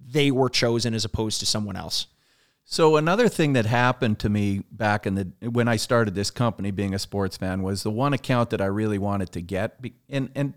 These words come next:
Speaker 2: keep in mind, I, all I wanted to do was get their framing business, things for the offices, things for around the, the, the, uh, building,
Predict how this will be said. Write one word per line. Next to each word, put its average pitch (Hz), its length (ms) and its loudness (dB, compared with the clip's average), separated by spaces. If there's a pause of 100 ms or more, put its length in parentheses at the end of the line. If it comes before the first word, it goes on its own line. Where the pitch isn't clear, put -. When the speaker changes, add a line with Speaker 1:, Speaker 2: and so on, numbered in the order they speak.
Speaker 2:
keep 170 160 -6
in - 60 -10
mind, 151 260 0
I, 113 60 -2
all 151 260 2
I - 20 2
wanted 147 300 0
to 110 60 -4
do 127 160 -2
was 123 100 0
get 127 180 -4
their 104 120 -2
framing 117 480 2
business, 87 480 -6
things 127 320 0
for 101 360 -2 (520)
the 101 160 0
offices, 104 880 0
things 107 260 -4
for 101 200 -4
around 98 340 -2
the, 92 180 -8 (600)
the, 92 80 -20
the, 90 320 -6
uh, 87 160 -4
building, 98 600 -2